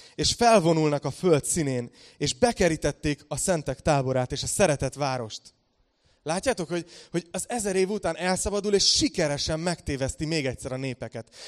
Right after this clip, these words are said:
És ők még egyszer összegyűlnek Jézus ellen, hogy na most végre tényleg legyőzzük. Mi van veletek, emberek? A Biblia igaz, amikor azt mondja, hogy az ember szíve, az gonosz. Ez gonosz.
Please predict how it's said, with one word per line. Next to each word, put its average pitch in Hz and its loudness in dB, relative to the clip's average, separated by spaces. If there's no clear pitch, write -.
És 180 2
ők 254 0
még 247 4
egyszer 156 0
összegyűlnek 135 -2
Jézus 135 -4
ellen, 123 -6
hogy 123 -6
na 147 -2
most 165 2
végre 151 2
tényleg 127 -2
legyőzzük. 110 -10
Mi 202 -10
van 127 -10
veletek, 117 -8
emberek? 110 -14
A 151 -8
Biblia 147 -4
igaz, 135 -4
amikor 131 -6
azt 127 -8
mondja, 127 -8
hogy 120 -8
az 127 -6
ember 117 -8
szíve, 110 -10
az 113 -14
gonosz. 117 -10
Ez 120 -12
gonosz. 120 -8